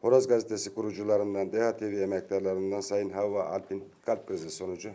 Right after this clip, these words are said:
yurt dışında hayatını kaybettiğini acı içinde öğrendik. Öncelikle tüm sevenlerine, basın camiasına başsağlığı, merhumaya Allah'tan rahmet diliyorum arkadaşlar. Bugünkü gündem konumuz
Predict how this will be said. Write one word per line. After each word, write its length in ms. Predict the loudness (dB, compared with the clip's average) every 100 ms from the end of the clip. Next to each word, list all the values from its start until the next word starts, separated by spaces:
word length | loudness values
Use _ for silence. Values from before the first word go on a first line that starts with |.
| -14 -8
yurt 180 | -8 -8
dışında 360 | -12 -10 -8
hayatını 500 | -6 -4 -4 -6 -8
kaybettiğini 600 | -4 -4 -4 -6 -6 -6 -8 -20 -20 -20 -20 -20 -20 -14 -2
acı 220 | -2 -2
içinde 300 | -8 -2 2
öğrendik. 520 | 4 4 0 -6 -12 -20 _
Öncelikle 680 | -8 -6 -4 -6 -6 -6 -8 -8
tüm 140 | -8 -4
sevenlerine, 680 | -2 0 0 -2 -4 -4 -10 -10
basın 280 | -6 -6 -6
camiasına 720 | -4 -4 -4 -6 -8 -10 -4
başsağlığı, 520 | -4 -2 -2 -2 -4 -8 _ _ -20 -20 -20 -20 -6
merhumaya 540 | -2 -2 -2 -2 -2
Allah'tan 460 | -2 0 -4 -4 -8 -8 _ -8
rahmet 420 | -6 -4 -6 -8
diliyorum 300 | -8 -10 -8
arkadaşlar. 540 | -12 -12 -12 -10 -8 -10 -10 _ -20 -20 -20 -10
Bugünkü 360 | -4 0 0 0
gündem 320 | -2 0 0
konumuz 600 | 0 0 0 -2 -6 -10